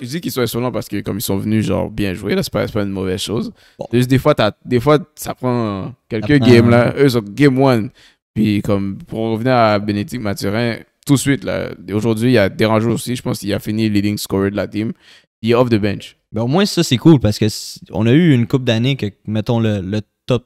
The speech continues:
Speaker 2: trois, top cinq des, des rookies était bon dans la,
Speaker 1: Ouais, puis
Speaker 2: dans
Speaker 1: le
Speaker 2: la
Speaker 1: reste,
Speaker 2: ligue,
Speaker 1: le
Speaker 2: le
Speaker 1: reste,
Speaker 2: reste
Speaker 1: c'est
Speaker 2: est trash.
Speaker 1: ouais, c'est ça, ouais. Là, ils ont l'air d'avoir un peu plus de, en tout cas, après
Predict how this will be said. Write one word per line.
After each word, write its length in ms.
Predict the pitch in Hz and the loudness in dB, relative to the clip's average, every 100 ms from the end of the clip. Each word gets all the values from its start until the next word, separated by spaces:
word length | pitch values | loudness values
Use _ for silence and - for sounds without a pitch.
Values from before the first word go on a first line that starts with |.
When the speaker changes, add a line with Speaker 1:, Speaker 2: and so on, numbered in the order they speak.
| _ | _
Speaker 2:
trois, 480 | - - 113 123 131 | -16 -4 2 4 4
top 300 | - 110 - | 2 -4 -4
cinq 340 | - 120 120 | -4 -2 -2
des, 220 | 110 110 95 | -2 -4 -4
des 240 | 82 113 | -4 -4
rookies 540 | 110 107 - 127 160 _ _ _ _ | -2 -2 0 2 0 _ _ _ _
était 280 | 110 113 117 | -2 2 2
bon 320 | 107 113 127 | 4 4 4
dans 140 | 120 113 | 2 0
la, 100 | 110 | 2
Speaker 1:
Ouais, 160 | 110 | 2
puis 100 | - 110 | 2 2
Speaker 2:
dans 60 | |
Speaker 1:
le 40 | 107 | 2
Speaker 2:
la 60 | |
Speaker 1:
reste, 120 | 113 | 4
Speaker 2:
ligue, 160 | 127 151 | 2 2
Speaker 1:
le 60 | 107 | 2
Speaker 2:
le 60 | |
Speaker 1:
reste, 80 | 110 | 2
Speaker 2:
reste 140 | 117 101 | 2 0
Speaker 1:
c'est 60 | |
Speaker 2:
est 20 | 85 | 0
trash. 280 | 113 165 95 | 0 2 0
Speaker 1:
ouais, 60 | |
c'est 100 | 87 | -4
ça, 180 | - 92 | -8 -8
ouais. 120 | 92 - 185 | -6 -8 -12
Là, 180 | 110 113 | -4 0
ils 200 | 113 107 | 0 0
ont 80 | 101 | -2
l'air 160 | 104 104 | -2 -2
d'avoir 260 | 98 98 | -2 -2
un 60 | 98 | -2
peu 120 | - | -6
plus 240 | - 107 104 | -6 -6 -4
de, 300 | 95 98 101 110 - _ _ _ | -2 -2 -4 -8 -16 _ _ _
en 60 | 107 | -10
tout 100 | 107 | -6
cas, 120 | 101 | -6
après 220 | 98 127 | -4 -4